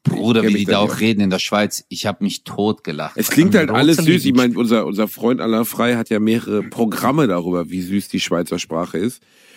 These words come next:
Speaker 2: Und das stimmt ja auch.
Speaker 1: Ja.
Speaker 2: Also, äh, we-, wenn, der hat doch, war, entweder war er das oder Kayana, der die Nummer hatte, es gibt keine Schweizer Selbstmordattentäter, weil jemand, der, der irgendwie in der Bank steht und sagt, "Vorsicht,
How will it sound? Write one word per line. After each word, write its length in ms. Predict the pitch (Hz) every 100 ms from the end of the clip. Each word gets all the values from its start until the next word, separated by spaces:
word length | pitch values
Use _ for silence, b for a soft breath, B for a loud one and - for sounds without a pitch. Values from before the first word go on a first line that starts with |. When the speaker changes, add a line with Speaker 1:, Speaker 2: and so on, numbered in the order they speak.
| b
Speaker 2:
Und 120 | - 110
das 120 | 104
stimmt 300 | - 160 202
ja 140 | 107
auch. 260 | 69 78 -
Speaker 1:
Ja. 160 | 85 78
Speaker 2:
Also, 360 | 113 107 104 b b b b -
äh, 260 | 117 110 104
we-, 280 | 120 76 107
wenn, 460 | 117 113 80 85
der 120 | 71 113
hat 80 | 127
doch, 120 | - -
war, 240 | - 98 -
entweder 360 | - 139 151 123
war 120 | 110
er 160 | - 143
das 180 | 165 -
oder 160 | 123
Kayana, 560 | - 127 120 110 117 135
der 140 | 123
die 80 | 113
Nummer 280 | 113 135 127
hatte, 300 | 123 - 120
es 140 | -
gibt 160 | - 135
keine 220 | 131 117
Schweizer 400 | 117 110 120 123
Selbstmordattentäter, 1080 | 113 135 156 131 - 76 - 90 117 120 139 b b b b
weil 420 | - 107 107 113 113
jemand, 440 | 117 123 131 131
der, 340 | 120 120 - 92
der 220 | 110 104
irgendwie 240 | 120 117
in 80 | 127
der 100 | 120
Bank 240 | 104 120 151
steht 340 | - 117 120
und 120 | 107
sagt, 300 | 101 113 - _ _ _ _ _
"Vorsicht, 500 | 135 170 202 208